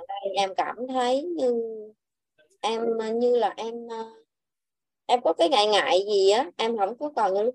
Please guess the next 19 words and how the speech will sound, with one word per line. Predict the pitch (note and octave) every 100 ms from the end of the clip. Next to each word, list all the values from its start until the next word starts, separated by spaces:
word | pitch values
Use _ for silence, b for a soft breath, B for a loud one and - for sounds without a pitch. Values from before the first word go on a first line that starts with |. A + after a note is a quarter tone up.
| -
trước | D4+ -
nữa. | A3+ A3 B3+
Nhưng | B3+
mà | A3 - -
đặc | F3+
biệt | F3+ F3+
khi | A#3+ G#3+
mà | G3+
em | F3+ G#3 A3
đi | A3+ A3
đâu | G3+ G3+
về | F#3+ E3 F3
rồi | E3
là | E3
em | F#3+
phải | G3
ôm | - A3 G3 F3
chỉ | F#3
một | A#3